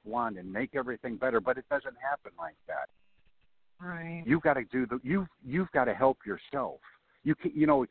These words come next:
Speaker 1: you can't, you can't just read one book, or you can't just,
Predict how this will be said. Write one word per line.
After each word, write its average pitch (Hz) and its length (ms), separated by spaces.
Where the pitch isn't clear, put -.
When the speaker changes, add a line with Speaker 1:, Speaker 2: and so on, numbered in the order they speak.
Speaker 1:
you 143 180
can't, 156 280
you 127 200
can't 151 220
just 131 200
read 123 240
one 110 320
book, 113 360
or 101 80
you 104 200
can't 120 300
just, 110 220